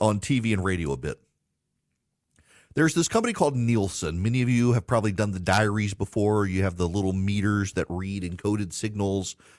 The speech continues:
from T V and radio stations. So, uh, Nielsen can track what you're watching, how long you're watching.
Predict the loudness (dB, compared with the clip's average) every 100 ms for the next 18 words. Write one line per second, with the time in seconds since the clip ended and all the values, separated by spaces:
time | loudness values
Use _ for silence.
0 | _ -2 -2 -2 -4 -2 -2 -2 -2 -2
1 | -4 -2 -2 -2 -2 -2 0 0 0 -2
2 | -8 _ _ -2 0 0 0 -2 -4 -4
3 | -2 -2 -2 0 -2 -2 -6 -2 0 0
4 | -2 -4 -2 0 2 2 2 2 2 2
5 | 0 2 2 0 -2 -4 -4 -2